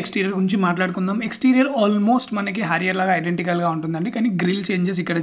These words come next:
జరిగాయి. So గ్రిల్ కూడా కంప్లీట్లీ ఇక్కడ unlike మనకి, ఆ, గ్లాసీ పెయింట్ కాకుండా ఇక్కడ చూసుకుంటే క్రోమ్ ఇన్సర్ట్స్ ఇవ్వడం జరుగుతుంది.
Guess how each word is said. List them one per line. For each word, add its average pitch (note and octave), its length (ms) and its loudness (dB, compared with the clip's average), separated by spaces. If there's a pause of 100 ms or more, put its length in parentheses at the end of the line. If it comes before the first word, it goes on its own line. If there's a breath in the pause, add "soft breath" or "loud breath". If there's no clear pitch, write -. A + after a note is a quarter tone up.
జరిగాయి. D#3 320 -2 (380 loud breath)
So B3+ 80 0 (100)
గ్రిల్ C4+ 260 4
కూడా C4+ 120 4 (100)
కంప్లీట్లీ B3 520 0
ఇక్కడ B3 160 2 (540 loud breath)
unlike B3 440 0
మనకి, A#3 300 0 (340 loud breath)
ఆ, G3 60 0 (120)
గ్లాసీ F#3 360 0
పెయింట్ G#3+ 260 0
కాకుండా G3 340 -2 (100)
ఇక్కడ G3 140 -2 (100)
చూసుకుంటే G#3 400 -2 (460 loud breath)
క్రోమ్ C#4+ 240 4 (300)
ఇన్సర్ట్స్ G#3 340 -2
ఇవ్వడం G3 300 0
జరుగుతుంది. F3 420 0